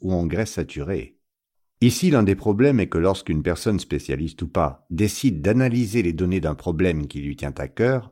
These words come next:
et je ne m'exclus pas moi-même, elle a tendance à ne voir que ce qu'elle veut voir. Ce comportement, humain, trop humain, ne mène, hélas, pas à des conclusions très fiables. Pour contourner ce problème,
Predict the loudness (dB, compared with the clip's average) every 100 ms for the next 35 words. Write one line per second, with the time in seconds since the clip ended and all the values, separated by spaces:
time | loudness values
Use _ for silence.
0 | -12 -8 -6 -4 -2 -4 -6 -10 -8 -4
1 | -4 -4 -4 -2 0 -2 -4 _ _ -2
2 | 0 2 2 2 0 0 -2 0 -2 -2
3 | -4 -4 -2 -2 -2 -2 -2 2 2 0
4 | -8 -20 _ _ _ -12 -6 -4 -4 -6
5 | -8 -4 0 0 0 -4 _ -6 -2 0
6 | 2 0 -4 _ _ -8 0 2 0 -8
7 | -8 -10 _ _ -2 2 4 4 2 -2
8 | 0 2 2 2 -2 -6 -2 0 0 -2
9 | -4 -6 -6 -4 -4 -6 -2 -4 -4 -8
10 | -14 _ _ _ _ -12 -4 -2 0 0
11 | 0 -2 -6 -4 2 2 2